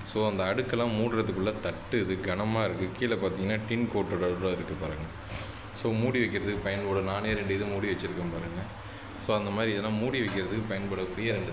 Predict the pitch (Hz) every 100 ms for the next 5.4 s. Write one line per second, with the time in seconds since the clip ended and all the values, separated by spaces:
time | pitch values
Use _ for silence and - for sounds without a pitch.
0 | 82 87 - 101 - - - - - -
1 | - - - - - - - - - -
2 | - - - - - - - 90 82 82
3 | 82 80 - - - - - - 104 123
4 | 120 101 98 90 110 98 98 95 95 92
5 | 82 82 87 58